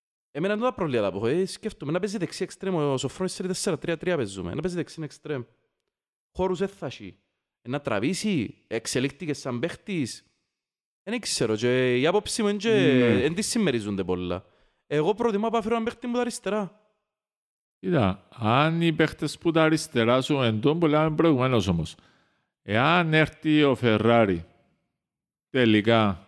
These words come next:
Speaker 3: έρθει, σαν αριστερό μπακ,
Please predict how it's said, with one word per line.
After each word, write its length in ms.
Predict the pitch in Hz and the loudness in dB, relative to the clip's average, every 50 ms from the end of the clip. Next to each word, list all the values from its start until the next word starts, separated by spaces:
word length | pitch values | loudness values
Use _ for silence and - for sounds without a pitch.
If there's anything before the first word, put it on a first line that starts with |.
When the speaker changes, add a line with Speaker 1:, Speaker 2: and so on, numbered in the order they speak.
| - _ _ | -20 _ _
Speaker 3:
έρθει, 480 | - 123 117 107 - - - 101 95 - - _ _ _ _ _ _ _ _ _ | 0 0 0 0 -2 -8 -14 -16 -16 -16 -20 _ _ _ _ _ _ _ _ _
σαν 180 | _ _ 131 135 | _ _ -2 0
αριστερό 500 | 127 131 127 127 - - 123 110 110 107 | 2 2 0 0 0 0 2 2 2 2
μπακ, 300 | 107 101 101 95 98 | 2 0 0 0 0